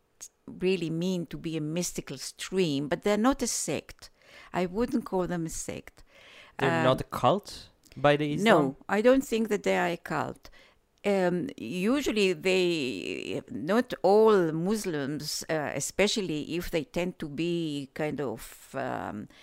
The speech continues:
Speaker 1: fundamental or really advocating something very, um, doctrinal and precise, uh, then maybe, m-, maybe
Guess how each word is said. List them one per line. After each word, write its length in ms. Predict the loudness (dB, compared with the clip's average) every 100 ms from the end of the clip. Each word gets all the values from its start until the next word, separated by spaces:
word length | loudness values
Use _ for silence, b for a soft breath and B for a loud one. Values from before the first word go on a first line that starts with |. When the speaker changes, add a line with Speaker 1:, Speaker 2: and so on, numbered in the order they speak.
| B
Speaker 1:
fundamental 1200 | -8 -4 -2 0 0 0 -4 -8 -6 -4 -4 -4 -2
or 400 | 0 0 -2 -2
really 340 | 0 0 0 2
advocating 760 | 2 0 -6 -4 -4 -2 -2
something 460 | -2 -4 -4 -4 -6
very, 840 | -2 0 0 -2 -4 -4 -4 -4
um, 400 | -6 -4 -4 -6 B B B _ -4
doctrinal 960 | 2 2 0 4 6 6 4 2 2 -2
and 240 | -4 -6
precise, 960 | -6 -4 0 4 4 4 0 -4 -6 -6 -4
uh, 260 | -4 -4 -8 B B B B
then 600 | -2 4 4 4 0 -2 -4
maybe, 800 | 0 2 2 0 0 0 -2 -6 -10
m-, 260 | -8 -8 -8 -14 -14
maybe 840 | -10 -6 -2 -2 0 0 0 -4